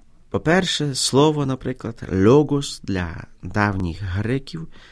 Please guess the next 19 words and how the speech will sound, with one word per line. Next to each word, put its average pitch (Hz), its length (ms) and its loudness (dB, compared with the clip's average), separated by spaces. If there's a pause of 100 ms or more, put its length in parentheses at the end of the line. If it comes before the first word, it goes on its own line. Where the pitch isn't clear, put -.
(280)
це 95 160 -6
була 110 300 0
першопричина 104 1000 -2
буття. 92 720 -6 (920)
Тобто 95 360 -4
слово 185 760 -2 (520)
під, - 260 -8
е, 82 220 -6 (120)
під - 220 -8
цим, 104 420 0 (360)
м, 85 380 -8 (200)
терміном 151 680 0 (560)
розумілося, 123 1040 0
розумілося 120 680 0
певна, 113 600 0 (960)
власне, 110 600 -2
першопричина, 127 1040 0
так, 101 260 -10
певний, 113 560 0